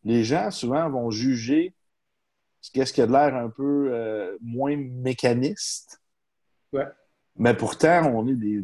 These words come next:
Speaker 1: excellents thérapeutes manuels à la base, là. C'est juste qu'on a réalisé que le corps, ce n'est pas tout. C'est qu'un des systèmes. Il y a après, tu sais, tu peux avoir le, le, tu vas avoir la biochimie, tu vas avoir l'émotionnel, tu vas avoir l'énergétique, tu vas avoir le physique.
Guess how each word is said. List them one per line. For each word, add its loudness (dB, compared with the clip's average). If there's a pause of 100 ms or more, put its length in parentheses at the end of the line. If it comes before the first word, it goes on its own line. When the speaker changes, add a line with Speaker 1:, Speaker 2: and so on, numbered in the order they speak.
Speaker 1:
excellents 0
thérapeutes -4
manuels -4
à 0
la -4
base, -6
là. -2
C'est -6
juste -12
qu'on 2
a 4
réalisé 6
que 4 (760)
le 6
corps, 4
ce -14
n'est -8
pas -6
tout. -18 (100)
C'est -10
qu'un 0
des 2
systèmes. -4 (160)
Il -4
y 0
a 0
après, -2
tu -18 (360)
sais, -2
tu -12
peux 2
avoir 4
le, 2
le, -2 (400)
tu -20 (1800)
vas 2
avoir 4
la 2
biochimie, -6
tu -20
vas 2
avoir 2
l'émotionnel, -2
tu -10
vas 2
avoir 0
l'énergétique, 0
tu -8
vas 2
avoir 2
le -6
physique. 0